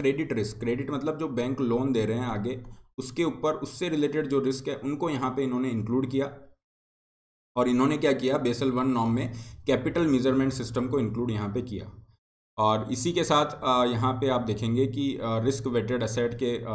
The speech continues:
कंपैरिजन में एक पर्टिकुलर, अ, अमाउंट इन्होंने कहा कि इतना आपको प्रोविजनिंग रखना है, है ना। जैसा आप देखेंगे कि minimum capital requirement was fixed at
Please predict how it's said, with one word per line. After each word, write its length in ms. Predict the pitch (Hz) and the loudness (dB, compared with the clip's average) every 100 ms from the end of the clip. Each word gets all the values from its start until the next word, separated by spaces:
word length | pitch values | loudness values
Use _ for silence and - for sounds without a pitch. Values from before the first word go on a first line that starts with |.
| 104 104 - - | -2 -4 -8 -6
कंपैरिजन 500 | 104 101 127 110 117 | -6 -2 -4 -2 0
में 160 | 117 117 | 0 -2
एक 180 | 117 | -4
पर्टिकुलर, 460 | 107 95 110 110 117 | -6 -6 -4 -2 -2
अ, 360 | 113 107 101 104 | -2 -4 -4 -2
अमाउंट 340 | 110 123 131 | 0 2 2
इन्होंने 280 | 127 113 117 | 2 0 0
कहा 200 | 113 113 | 0 -2
कि 140 | 117 127 | -2 -4
इतना 220 | 113 117 | -2 -2
आपको 260 | 110 113 | -2 -2
प्रोविजनिंग 580 | 135 110 98 101 113 131 | -2 0 0 0 0 0
रखना 300 | 98 - 107 | -2 -4 -6
है, 380 | 95 95 - - - - - | -6 -8 -12 -18 -20 -20 -2
है 40 | 127 | 2
ना। 100 | 123 | 4
जैसा 280 | 110 113 123 | 4 4 4
आप 80 | |
देखेंगे 380 | 117 107 110 123 | 4 2 4 4
कि 100 | 139 | 4
minimum 520 | 139 120 123 135 156 143 | 4 4 6 6 4 2
capital 360 | 110 120 143 135 | 0 0 0 0
requirement 580 | 107 110 113 123 139 | 0 2 2 2 2
was 140 | 131 127 - | 0 0 0
fixed 260 | 127 - | -2 0
at 120 | 139 | 0